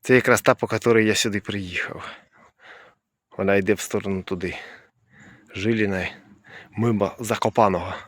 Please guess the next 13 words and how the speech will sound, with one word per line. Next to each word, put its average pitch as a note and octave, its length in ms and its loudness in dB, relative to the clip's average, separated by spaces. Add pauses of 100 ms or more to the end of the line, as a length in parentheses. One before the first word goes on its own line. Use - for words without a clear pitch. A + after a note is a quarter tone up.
(380)
А A2 120 -2
Закопане C3+ 500 6
прикольно B2 460 4
так. - 300 -4 (500)
Воно B2 220 6
так B2+ 260 0
виглядить, C3+ 440 4
наче A#2 440 6
кусочок A#2 560 -2
Словакії A#2 760 2
поляки A2 460 2
видрали G2+ 460 0
собі. G#2 340 -4